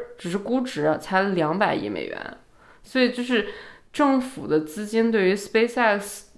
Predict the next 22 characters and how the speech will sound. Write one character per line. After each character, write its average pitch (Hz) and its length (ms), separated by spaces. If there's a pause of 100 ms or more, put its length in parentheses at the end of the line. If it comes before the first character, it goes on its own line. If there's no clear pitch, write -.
(120)
嗯， - 300
公 220 240
司 220 160
的 226 100
影 175 280
响 156 220
是 175 180
巨 269 340
大 170 240
的， 151 160
巨 175 260
大 147 220
的。 78 300
而 180 120
且 175 320 (380)
那 202 140
个， 180 180
这 233 180
个 214 120
里 180 100
面 151 240
是 185 580